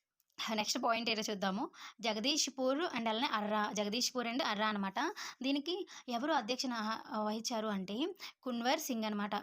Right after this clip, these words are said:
ఎవరండి? కున్వర్ సింగ్. జగదీష్పూర్. ఇలా మనకి ఎలా గుర్తుపెట్టుకుంటామంటే ఇందులో మనకి సింగ్ ఉంది కదా, కున్వర్ సింగ్ and అలానే పూర్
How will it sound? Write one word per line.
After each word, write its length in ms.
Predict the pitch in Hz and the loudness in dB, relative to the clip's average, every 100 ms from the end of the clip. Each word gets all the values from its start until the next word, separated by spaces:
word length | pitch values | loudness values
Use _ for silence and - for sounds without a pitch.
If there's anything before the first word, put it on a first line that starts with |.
| - | -4
ఎవరండి? 480 | 220 208 214 294 415 - _ - _ | -2 0 2 2 0 -8 _ -20 _
కున్వర్ 280 | 254 226 247 | -4 2 2
సింగ్. 380 | 277 240 220 202 - _ _ _ _ _ _ - 277 | 2 -2 -2 -4 -8 _ _ _ _ _ _ -14 -2
జగదీష్పూర్. 720 | 240 226 262 359 - 233 202 220 - - - - | 0 2 0 -2 -2 -2 -2 -6 -14 -20 -20 -4
ఇలా 140 | 247 | 0
మనకి 480 | 294 254 208 294 403 - _ | 0 -2 -2 -2 -2 -8 _
ఎలా 140 | 240 285 | 0 2
గుర్తుపెట్టుకుంటామంటే 880 | 311 269 269 262 240 226 202 226 302 | 2 -2 -4 -2 -2 -2 -2 0 2
ఇందులో 260 | 226 247 | 2 2
మనకి 220 | 277 269 | 2 2
సింగ్ 240 | 285 247 262 | 0 0 0
ఉంది 140 | 233 | 0
కదా, 160 | 208 220 | -2 -4
కున్వర్ 340 | 240 214 214 | -4 -2 -2
సింగ్ 220 | 220 320 415 _ _ - - | 0 -2 -2 _ _ -10 -6
and 100 | 240 | -2
అలానే 220 | 233 240 | 0 2
పూర్ 340 | 320 240 214 | 0 0 0